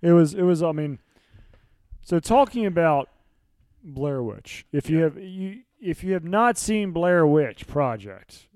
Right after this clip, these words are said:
Speaker 1: I don't know what fucking planet you are. I don't know why you're listening to this podcast. If you're listening to this podcast, you probably like movies. And if you like movies,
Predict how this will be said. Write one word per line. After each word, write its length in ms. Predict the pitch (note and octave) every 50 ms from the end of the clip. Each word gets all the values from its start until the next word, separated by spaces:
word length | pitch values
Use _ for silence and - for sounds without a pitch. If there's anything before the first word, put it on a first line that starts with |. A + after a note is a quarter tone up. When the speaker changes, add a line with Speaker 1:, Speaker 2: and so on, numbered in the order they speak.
| G#3 F#3 D3
Speaker 1:
I 380 | C3 C#3 C#3+ C#3 B2+ A#2 A2 G#2+ _ -
don't 300 | C#3+ C#3 C3 B2+ A#2+ A#2+
know 220 | A#2+ A#2 A#2+ A#2 G#2+
what 240 | G2+ G2 F#2+ F#2 - _
fucking 540 | _ _ - D3 C#3 B2+ - B2 B2 A#2 G2+
planet 440 | - - C3 C3 C3+ C3 B2+ B2 A#2+
you 200 | B2+ B2+ B2 A#2+
are. 180 | A#2+ A#2+ A#2+
I 40 | B2+
don't 80 | C3+ C3+
know 120 | C3 B2
why 120 | A#2+ A#2+ A#2+
you're 100 | A#2+ A#2+
listening 320 | A#2+ B2 - - A#2 G#2+
to 60 | G#2+ A#2
this 120 | G#2+ -
podcast. 680 | - - A#2+ A2+ A2 G#2+ - - G#2+ G2+ F#2+ - -
If 40 | A2+
you're 120 | C#3 E3
listening 240 | G#3+ A3+ F#3 A3 G3
to 60 | G3
this 120 | F3+ D3 -
podcast, 880 | - - D#3+ E3+ E3+ E3 C#3+ - - A#2+ G#2+ G2+ G2+ F#2 - _ - _ - - - - - - - - - - - _ _ -
you 140 | C#3+ D3 -
probably 380 | - D#3+ F3+ F#3 F3 D#3+ D3+
like 220 | D3 C#3+ C3 - B2
movies. 540 | B2 A#2 G#2 F2+ F2 - - - - - _ _ _ _ _ _ _ _ _ _ _ _ _ _ _ _ _ _ _ _ _ _ _ _ _ -
And 240 | C3 B2+ B2+ A#2+
if 80 | A#2 A#2
you 100 | C#3+ D#3
like 220 | F3+ F#3 F#3 E3
movies, 640 | D#3+ F3+ G3+ G3 F3 D#3 C#3 C3 B2+ A#2 - - -